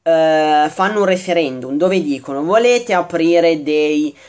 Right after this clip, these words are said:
eh, dei supermercati dove si vende esclusivamente roba vegana e non roba,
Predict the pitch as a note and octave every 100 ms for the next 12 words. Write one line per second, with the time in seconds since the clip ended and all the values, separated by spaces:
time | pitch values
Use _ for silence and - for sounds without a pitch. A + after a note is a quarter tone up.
0 | _ - D3 D3 C#3+ D3 C#3+ C#3+ E3 E3
1 | D#3+ D#3 D3+ D3 - D3+ D#3+ D3+ C#3 D3+
2 | D3+ - D3 C#3+ D3+ D3 D3 - C#3 C#3
3 | C#3 C#3 C#3+ C#3 C#3 C#3 C#3 C3+ C3+ C3+
4 | C#3+ C#3 C#3 - D#3+ D3+ D#3 D#3 D#3 D#3
5 | D3+ - D3+ C#3+ D3 D3 C#3 C#3 C3+